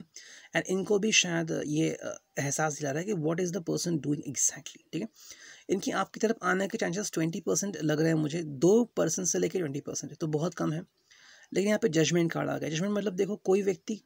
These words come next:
पूछ रहा है खुद को कि मैं क्या कर रहा हूँ, you know, क्या मैं सही कर रहा हूँ, गलत कर रहा हूँ, you know। देखो आपको चॉइसेस दिए जाते हैं,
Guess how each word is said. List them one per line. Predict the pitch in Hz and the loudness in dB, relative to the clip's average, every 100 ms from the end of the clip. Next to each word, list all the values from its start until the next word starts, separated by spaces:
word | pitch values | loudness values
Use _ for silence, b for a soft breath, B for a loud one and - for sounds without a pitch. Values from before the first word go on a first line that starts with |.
| - | -4
पूछ | 170 185 170 | 0 2 2
रहा | 147 | 2
है | 147 - - | -2 -4 -4
खुद | 160 | -4
को | - - _ B B _ | -4 -8 _ B B _
कि | - | 0
मैं | 170 | 0
क्या | 165 151 | 0 -2
कर | 147 | -4
रहा | 135 127 | -8 -10
हूँ, | 139 - _ _ - | -14 -20 _ _ -12
you | 139 | -12
know, | 151 B B B B - | -12 B B B B -2
क्या | 170 | 0
मैं | 175 165 | 2 2
सही | 156 175 | 4 4
कर | 185 | 4
रहा | 190 | -2
हूँ, | 202 | -2
गलत | 160 139 - | 0 -2 -2
कर | - | -10
रहा | - 127 | -12 -14
हूँ, | - _ _ - | -16 _ _ -18
you | 143 | -16
know। | 156 _ B B B B - | -18 _ B B B B 0
देखो | 220 | 2
आपको | - - - 254 | 4 2 2 -2
चॉइसेस | - 175 156 190 208 | 0 2 4 2 2
दिए | 156 147 | 2 0
जाते | 135 131 131 | 0 -6 -10
हैं, | 139 | -12